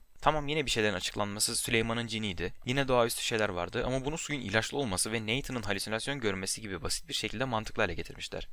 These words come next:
Gayet güzel işte. İki oyundur bunu becerememişlerdi. Ayrıca ilk iki oyunun,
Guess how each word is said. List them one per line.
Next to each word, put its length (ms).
Gayet 360
güzel 200
işte. 260
İki 240
oyundur 260
bunu 140
becerememişlerdi. 760
Ayrıca 320
ilk 160
iki 180
oyunun, 240